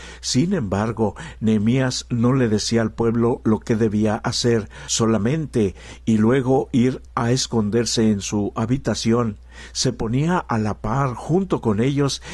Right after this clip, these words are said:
y hacía también la ardua tarea que había que hacer. Hay momentos en la Biblia en que Dios le dice al pueblo que esté quieto y que lo observe pelear,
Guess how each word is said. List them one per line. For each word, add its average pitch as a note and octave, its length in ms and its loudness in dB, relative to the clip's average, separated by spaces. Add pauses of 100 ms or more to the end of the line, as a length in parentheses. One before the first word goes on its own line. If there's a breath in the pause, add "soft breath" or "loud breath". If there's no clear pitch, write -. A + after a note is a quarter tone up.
(120 loud breath)
y A#2+ 180 4
hacía D3+ 340 0
también B2+ 540 0
la A2 320 0
ardua B2 360 0
tarea A2 500 0
que G#2 200 0
había A2 380 0
que A2+ 100 -4
hacer. G#2 500 -2 (520 loud breath)
Hay C#3 220 2
momentos B2 720 0
en A#2+ 120 0
la A#2+ 80 0
Biblia A2+ 580 0
en A2 160 0
que A2 160 -4
Dios A2 460 -2 (240 loud breath)
le A#2 140 2
dice D#3+ 260 0
al B2+ 120 0
pueblo C3+ 360 0
que A2 140 2
esté B2 380 -2
quieto A#2 520 0 (260 loud breath)
y A2+ 120 0
que G#2+ 400 2
lo G#2 160 4
observe A#2 560 0
pelear, G#2 520 0